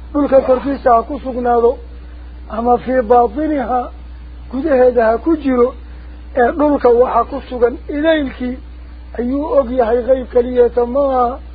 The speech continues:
Wal baxri wamaa fil baxri, badda gudaheeda waxa ku sugan ee uun eebba ah, ee ama dusheeda ama daakhilkeeda ku jira, ee nooca alle uu og yahay.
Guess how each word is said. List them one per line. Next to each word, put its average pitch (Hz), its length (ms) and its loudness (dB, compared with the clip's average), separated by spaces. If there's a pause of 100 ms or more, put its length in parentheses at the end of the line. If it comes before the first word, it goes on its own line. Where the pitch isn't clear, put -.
(520)
Wal 240 200 2
baxri 247 340 -2
wamaa 240 380 0
fil 233 200 -10
baxri, 247 400 0 (640)
badda 254 260 4
gudaheeda 240 520 2
waxa 254 340 0
ku 277 200 -8
sugan 233 260 -2 (680)
ee 254 140 2 (100)
uun 330 200 -2
eebba 247 360 4 (120)
ah, 262 80 -4 (720)
ee 254 100 2
ama 254 260 0
dusheeda 247 560 2
ama 240 180 0
daakhilkeeda 240 720 2
ku 294 160 -6
jira, 247 320 -2 (760)
ee 262 120 6
nooca 277 260 0
alle 262 220 -2
uu 285 200 -8 (100)
og 262 120 0
yahay. 240 360 -2